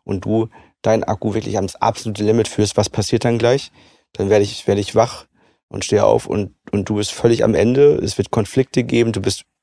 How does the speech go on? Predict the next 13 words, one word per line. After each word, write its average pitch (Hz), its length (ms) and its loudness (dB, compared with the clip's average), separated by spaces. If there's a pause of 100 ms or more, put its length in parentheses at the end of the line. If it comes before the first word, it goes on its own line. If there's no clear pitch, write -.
(200)
völlig 135 300 2
überreizt 107 640 4
und 104 120 -4
so 98 140 -4
weiter. 95 320 -2 (320)
Macht 107 220 -6
keinen 101 260 -4
Sinn. 107 360 -2 (380)
Deswegen 98 320 -2
da 98 220 2
immer 104 240 0
zu - 140 -6
schauen, 98 420 -2